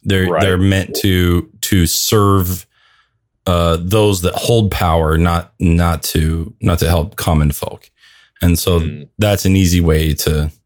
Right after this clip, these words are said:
Speaker 1: to have conflict for players to overcome. And
Speaker 2: Oh, sure.
Speaker 1: and, and what could be really fun for them is not to just beat up all the lawyers, but, you know, to also maybe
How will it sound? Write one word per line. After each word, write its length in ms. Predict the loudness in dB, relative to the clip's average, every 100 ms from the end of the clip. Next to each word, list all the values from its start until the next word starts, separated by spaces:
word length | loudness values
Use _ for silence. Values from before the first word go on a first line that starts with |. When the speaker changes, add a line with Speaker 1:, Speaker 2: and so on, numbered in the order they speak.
| _
Speaker 1:
to 120 | -4
have 180 | -2 -2
conflict 360 | -2 -2 -2 -2
for 120 | -2
players 320 | 0 0 0
to 80 | -2
overcome. 560 | -4 -4 -4 -2 -2 -4
And 240 | -6 -10 -10 -4
Speaker 2:
Oh, 240 | -2 -2 -4
sure. 480 | -6 -4 -4 -6 -2
Speaker 1:
and, 260 | 0 0 0
and 240 | 0 2 4
what 180 | 2
could 160 | 2 0
be 120 | 2
really 200 | 2 2
fun 320 | 0 0 0
for 100 | 2
them 200 | 2 2
is 140 | 2 0
not 160 | 0 0
to 80 |
just 280 | 0 2 2
beat 200 | 2 2
up 180 | 2 0
all 100 | 0
the 80 | 0
lawyers, 520 | 2 2 2 -2 -4
but, 180 | -4 -2
you 140 | 0
know, 260 | 2 2 0
to 420 | -2 0 0 0 -6 _ -20 -20 _ _
also 600 | 0 0 0 0 2 0 0
maybe 680 | 0 2 2 2 2 0 -6